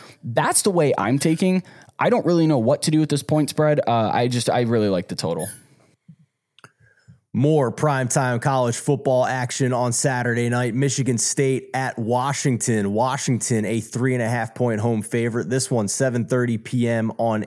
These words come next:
Speaker 2: A B C. Uh, guess they, uh, guess they were last in line on the draft order for picking primetime games. Not, of all the games we talked about, not the, not the greatest game here on A B C. But, uh, hey, we'll, we'll talk about it. Maybe bet on it too, right, Brett?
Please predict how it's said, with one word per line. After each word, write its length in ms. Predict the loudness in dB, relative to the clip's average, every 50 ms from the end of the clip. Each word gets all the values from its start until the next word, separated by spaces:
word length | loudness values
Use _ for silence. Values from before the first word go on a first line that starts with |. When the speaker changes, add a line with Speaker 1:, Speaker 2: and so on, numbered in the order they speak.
| -4 -2
Speaker 2:
A 200 | -2 0 0 0
B 280 | 0 0 0 0 0
C. 580 | -2 -2 -2 0 0 0 0 0 0 -2 -2 -6 -10 -20 -20 -20 -20 -20 -20 -20 _ -10
Uh, 120 | -10 -10 -8 -10 -14 -16 -18 -18 -18 -18 -20 -20 _ _ _ _ -16 -16 -16 _ _ _ _ _ _ _
guess 160 | -4 -4 -2 0
they, 200 | 0 0 2 2
uh, 200 | 0 0 -2 -4 -6 -4 -4
guess 160 | -2 -2 0
they 120 | 0 2
were 160 | 2 2 2 2
last 360 | 2 2 0 0 0 0 0
in 80 | 0
line 320 | 0 0 0 0 0 0 0
on 80 | 0
the 80 | 0 -2
draft 360 | -2 -2 -2 -2 -2 -2 -2
order 280 | -2 -2 0 0 -2 -2
for 160 | -2 -4 -4
picking 320 | -2 -2 -2 -2 -2 -2
primetime 500 | -2 -2 -2 -2 -2 -2 -2 0 0 0
games. 240 | 0 0 0 0 0
Not, 160 | -2 -2 0
of 160 | 0 0 0 0
all 140 | 2 2
the 80 | 0 0
games 240 | 0 0 0 0 0
we 80 | -2
talked 320 | -2 0 0 0 0 0 -2
about, 280 | -2 0 0 -2 -2 -2
not 180 | -4 -4 -4 -4
the, 140 | -4 -4 -4
not 300 | -4 -2 -2 -2 -2 -4
the 60 | -4
greatest 380 | -2 -2 0 0 0 -2 -4
game 260 | -4 -2 -2 -2 0 0
here 220 | 0 0 0 0
on 140 | 0 0 0
A 100 | 0 0
B 160 | 0 -2 -2
C. 320 | -2 -2 -2 0 0 0
But, 240 | -2 -2 -2 -2 -2
uh, 240 | -2 -2 -2 -2 -2
hey, 300 | -2 -2 0 0 0 0
we'll, 200 | -2 -2 -4 -4 -2
we'll 160 | -2 -4 -2
talk 260 | 0 0 -2 0 0
about 300 | -2 0 0 0 0 0
it. 80 | 0 0
Maybe 220 | -2 -2 -2 -2
bet 200 | -2 -2 -2 0
on 140 | 0 -2 -2
it 100 | -4 -6
too, 160 | -6 -6 -4
right, 220 | -2 -4 -4 -4 -2
Brett? 220 | -4 -4 -4 -6